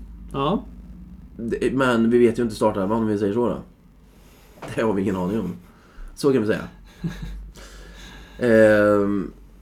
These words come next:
Speaker 2: men jag tänker att nu... Jag skriver så här, jag, jag är inne i en stor snedgunga, gör något skoj och sen står det också, "Ha skoj."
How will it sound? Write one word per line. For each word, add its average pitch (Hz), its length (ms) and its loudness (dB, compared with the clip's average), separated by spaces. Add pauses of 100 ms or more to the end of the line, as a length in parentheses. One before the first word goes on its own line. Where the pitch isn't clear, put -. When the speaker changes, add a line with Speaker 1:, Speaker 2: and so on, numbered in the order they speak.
(420)
Speaker 2:
men 139 300 4
jag 147 240 8
tänker 110 360 4
att 101 380 -2
nu... 135 320 2 (340)
Jag 131 160 0
skriver 127 240 4
så 117 60 0
här, 98 80 2
jag, 117 260 4
jag 139 200 4
är 135 40 6
inne 120 120 2
i - 20 4
en 113 60 2
stor 151 360 2
snedgunga, 98 640 0 (240)
gör 120 300 4
något 117 140 0
skoj 123 320 2
och 95 60 -2
sen 107 140 -4
står 104 160 0
det 101 60 2
också, 95 140 -4
"Ha 127 260 0
skoj." 69 360 -8